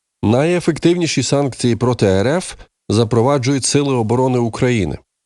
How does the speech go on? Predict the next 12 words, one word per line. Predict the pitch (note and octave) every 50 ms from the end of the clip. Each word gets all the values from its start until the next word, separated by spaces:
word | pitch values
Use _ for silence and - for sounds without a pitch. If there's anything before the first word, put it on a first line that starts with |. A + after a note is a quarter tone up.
| _ -
Засоби | F#2+ F2+ A2+ C3+ D#3+ D#3+ - F#3 E3 E3
доставки | C#3+ C#3 A#2+ - - C3+ C#3+ D3 - C#3+ A#2+
цих | - C#3+ B2 - -
наслідків | C3 C3 B2 - C3+ B2 A2+ - C3+ A#2+ G#2 F#2+
вже | F2+ E2 G#2+ B2 A#2
є, | G2+ G2 A#2 C3 C#3+ D#3+ E3+ E3 - _
далі | G2+ F#2+ F#2+ A#2 B2+ C3+ C3 A#2
залишається | G2 G#2+ A2+ A2+ A2 - - B2 A#2+ B2 A2+ - - A#2+ A2+ A2+
лише | A2 G#2+ G2+ - - B2
планомірна | A2+ - A2+ A2+ A2+ A2+ A2+ A2+ B2 C3+ C#3 B2+ A#2 G#2+ G#2 G#2
робота | G#2 G2 F#2+ A2+ C3+ D3 - B2 A2+
по | G#2 - A#2 A2+ A#2 G#2+